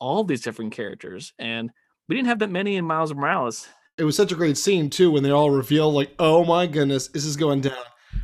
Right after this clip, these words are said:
Speaker 2: We don't have anything like that. This was a little bit more, again, truncated, more emotional journey, but still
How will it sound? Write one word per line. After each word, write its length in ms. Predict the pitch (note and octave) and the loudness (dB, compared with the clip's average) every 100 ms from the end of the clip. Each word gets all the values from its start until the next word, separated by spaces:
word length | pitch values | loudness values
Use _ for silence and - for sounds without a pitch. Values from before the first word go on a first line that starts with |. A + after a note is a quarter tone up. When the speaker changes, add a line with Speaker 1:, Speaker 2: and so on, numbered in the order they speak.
| - | 2
Speaker 2:
We 80 | G#3+ | 4
don't 120 | G#3+ | 4
have 80 | G#3 | 4
anything 260 | G3 E3 C#3+ | 4 4 -2
like 180 | C3 B2 | -2 -6
that. 240 | F#2+ - | -10 -12
This 300 | D3 F#3 A#3+ | -2 0 0
was 160 | C4 F#3 | -2 0
a 60 | |
little 180 | F3+ F3 | 0 -2
bit 160 | D#3+ D#3+ | -4 -4
more, 500 | D3+ D3+ D3 C#3+ - | -2 -2 -2 -4 -6
again, 240 | D3 C#3+ C3+ | -6 -4 -6
truncated, 600 | - C#3 - D#3 D3 B2+ | -6 -10 -6 -4 -4 -2
more 180 | C3+ B2+ | -4 -2
emotional 500 | C3+ D#3 D3+ C#3+ B2+ | -2 -2 -2 -6 -6
journey, 320 | C3 C3 C3 | -6 -4 -6
but 400 | B2 C#3 C#3 - _ _ _ | -6 -6 -6 -8 _ _ _
still 680 | - - - A#3+ G#3 F3 - | -14 -12 -2 0 0 -2 -10